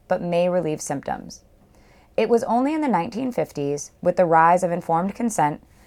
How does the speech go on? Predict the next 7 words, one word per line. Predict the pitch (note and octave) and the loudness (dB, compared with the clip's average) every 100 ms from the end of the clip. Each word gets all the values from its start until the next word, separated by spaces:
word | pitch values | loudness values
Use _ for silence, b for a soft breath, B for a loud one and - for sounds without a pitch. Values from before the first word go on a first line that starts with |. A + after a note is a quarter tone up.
| b | b
and | F3+ | -4
autonomy | F3 - F#3 G3 F#3 F#3+ | -4 0 0 2 -2 -4
as | D#3+ | -8
pillars | - E3 F3 F#3+ | -6 0 2 0
of | F#3+ | 0
medical | E3+ D3+ G#3 - | 0 0 -2 -2
ethics, | D#3+ D3 - - | -2 -2 -8 -10